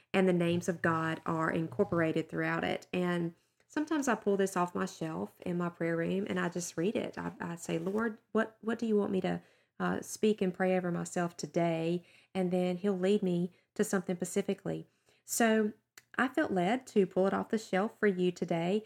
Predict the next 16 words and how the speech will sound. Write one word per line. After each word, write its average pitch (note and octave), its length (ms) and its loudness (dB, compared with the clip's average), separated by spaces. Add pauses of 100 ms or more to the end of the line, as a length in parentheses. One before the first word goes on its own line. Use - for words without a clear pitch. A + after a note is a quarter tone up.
(220)
And G3 160 2
I G3 40 2
said, G3 200 0
"Lord, A3+ 320 0
what G#3+ 240 2
is D#4 100 -2
it A3 120 -2
that - 180 -6
you G#3 100 4
want G3 200 -2
me G3 80 0
to G3+ 80 0
share F3+ 400 0
with E3+ 180 -4
them?" E3+ 380 -4 (340)
And F3+ 500 2